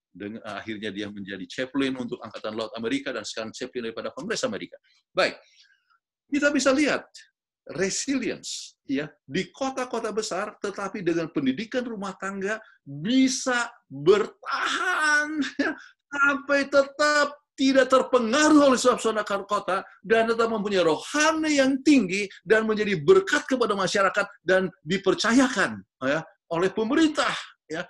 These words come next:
Coba bisa bayangkan dengan kedudukan mereka yang kita sebutkan lah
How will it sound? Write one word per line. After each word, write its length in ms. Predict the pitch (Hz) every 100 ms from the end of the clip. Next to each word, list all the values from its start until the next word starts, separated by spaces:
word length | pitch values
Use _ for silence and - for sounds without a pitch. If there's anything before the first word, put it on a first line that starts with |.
| _ _
Coba 160 | - 233
bisa 160 | 208 220
bayangkan 400 | 214 262 226 214
dengan 240 | 180 190
kedudukan 480 | 185 170 165 175 -
mereka 400 | 151 131 - 220
yang 240 | 165 139
kita 160 | 135 131
sebutkan 480 | - 117 113 202
lah 80 | 147